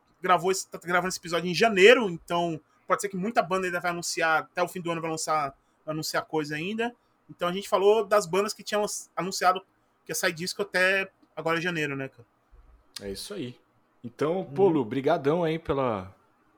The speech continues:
Speaker 2: colaboração aí, mais um vídeo, né? A gente vai se ver bastante aqui no, no baile, né? O Luiz vai gravar aí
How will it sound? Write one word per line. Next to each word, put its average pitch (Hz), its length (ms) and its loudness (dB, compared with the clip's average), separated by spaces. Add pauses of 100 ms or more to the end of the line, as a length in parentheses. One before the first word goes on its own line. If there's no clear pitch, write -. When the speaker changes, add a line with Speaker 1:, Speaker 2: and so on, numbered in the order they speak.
(140)
Speaker 2:
colaboração 127 800 -2
aí, 117 220 -4
mais 107 280 -6
um 107 80 -10
vídeo, 117 440 -10 (800)
né? 104 280 -8 (480)
A - 40 -20
gente - 120 -12
vai 104 100 -4
se - 140 -6
ver 107 160 0
bastante 107 560 0
aqui 107 200 -6
no, 90 320 -6
no 98 140 -6
baile, 123 560 0 (880)
né? 92 160 -10
O 92 40 -6
Luiz 90 300 -10
vai 95 400 -6 (680)
gravar 92 460 -4
aí 82 420 -8